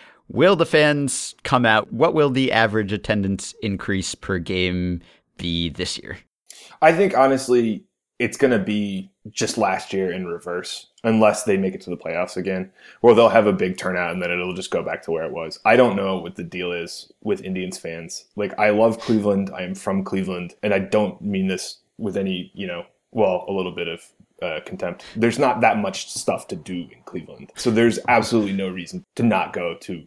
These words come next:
Speaker 2: a very, very good baseball team for really cheap. Um, so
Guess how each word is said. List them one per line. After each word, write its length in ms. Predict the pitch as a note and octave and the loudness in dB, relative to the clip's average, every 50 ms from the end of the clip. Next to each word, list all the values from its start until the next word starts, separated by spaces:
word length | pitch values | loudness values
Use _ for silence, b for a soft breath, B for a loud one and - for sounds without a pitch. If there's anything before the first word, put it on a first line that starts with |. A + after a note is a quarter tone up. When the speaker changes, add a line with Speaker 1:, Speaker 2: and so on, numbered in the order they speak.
| - | -10
Speaker 2:
a 60 | F#2+ | -8
very, 180 | G2+ F#2 F#2+ F2+ | -6 -4 -4 -4
very 220 | F2 F#2 F2+ F2 E2+ | -4 -4 -8 -8 -8
good 280 | - F#2 E2+ E2+ F2 - | -6 -6 -6 -6 -6 -8
baseball 320 | E2 E2+ - - E2+ - | -10 -10 -8 -8 -10 -10
team 300 | - - D#2 D2 D2 E2+ _ | -10 -14 -16 -16 -16 -20 _
for 320 | - - - - D#2+ - - - | -14 -8 -8 -8 -8 -8 -10 -6
really 240 | - A2 G2+ F2+ F#2+ | -2 -2 -2 -2 -4
cheap. 380 | - - - F2 - _ - - _ _ _ - F#2+ | -8 -10 -10 -12 -12 _ -20 -20 _ _ _ -14 -12
Um, 380 | G2 E2+ E2 D#2 D#2 F2 F#2+ - | -10 -10 -10 -12 -14 -16 -16 -16
so 400 | G#2+ - F#2+ E2+ E2+ E2 E2 - | -12 -8 -6 -6 -6 -6 -8 -12